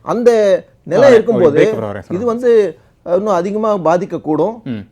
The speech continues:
Speaker 1: அதுல இங்க எல்லாமே பர்ஃபெக்டா இருக்கு, எல்லா இண்டஸ்ட்ரீஸ்க்கும் நம்ம வந்து வேண்டிய அளவுக்கு நம்ம எல்லாருக்கும் எம்ப்ளாய்மெண்ட் கொடுக்க முடியுதா?
Speaker 2: ம், ம்,
Speaker 1: முடியல.
Speaker 2: ம்.
Speaker 1: அதான் உண்மை. அன்எம்ப்ளாய்மெண்ட் வந்து ஃபார்ட்டி இயர்ஸ்ல இருக்கிற ஹையஸ்ட் அன்எம்ப்ளாய்மெண்ட் ரெஜிஸ்டர்ல,
Speaker 2: ம்.
Speaker 1: ஃபார்ட்டி இயர்ஸ் இருக்கிற ஹையஸ்ட் அன்எம்ப்ளாய்மெண்ட் ரெஜிஸ்டர் இப்போ போன வருஷம் தான் ரிலீஸ் பண்ணாங்க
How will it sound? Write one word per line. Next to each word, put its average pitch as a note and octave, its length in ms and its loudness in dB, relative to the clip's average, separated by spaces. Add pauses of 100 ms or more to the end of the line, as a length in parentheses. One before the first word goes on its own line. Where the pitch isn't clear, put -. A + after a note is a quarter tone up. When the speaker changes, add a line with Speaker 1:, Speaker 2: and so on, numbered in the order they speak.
Speaker 1:
அதுல F3 240 -4
இங்க F#3+ 260 0
எல்லாமே G#3 520 2
பர்ஃபெக்டா E3+ 540 -2
இருக்கு, D3 400 -2 (320)
எல்லா G3 280 4
இண்டஸ்ட்ரீஸ்க்கும் F#3+ 680 0
நம்ம F3 100 -4
வந்து D#3+ 220 -4
வேண்டிய E3 220 0
அளவுக்கு E3 220 0
நம்ம D3 140 -6
எல்லாருக்கும் D#3 380 -2
எம்ப்ளாய்மெண்ட் D#3 320 -2
கொடுக்க C#3+ 240 -6
முடியுதா? B2 500 -4
Speaker 2:
ம், B2+ 60 -10
ம், A2 200 -8
Speaker 1:
முடியல. C#3 320 -2
Speaker 2:
ம். - 60 -14
Speaker 1:
அதான் C#3+ 80 -6
உண்மை. D#3+ 280 -6
அன்எம்ப்ளாய்மெண்ட் D3+ 560 -2
வந்து F3+ 340 -6 (680)
ஃபார்ட்டி D#3+ 320 -6
இயர்ஸ்ல F#3+ 360 0
இருக்கிற D#3 300 -2
ஹையஸ்ட் E3+ 420 -4
அன்எம்ப்ளாய்மெண்ட் E3+ 720 -2
ரெஜிஸ்டர்ல, C#3+ 600 -6 (160)
Speaker 2:
ம். A#2+ 200 -10 (420)
Speaker 1:
ஃபார்ட்டி E3+ 240 -6
இயர்ஸ் F#3+ 260 -2
இருக்கிற D#3+ 280 -6
ஹையஸ்ட் F#3 300 -2
அன்எம்ப்ளாய்மெண்ட் D#3 540 -4
ரெஜிஸ்டர் D3 400 -6
இப்போ D3 280 -10
போன E3+ 200 0
வருஷம் F3 240 -2
தான் F#3 120 -2
ரிலீஸ் D3+ 280 -8
பண்ணாங்க C3 200 -8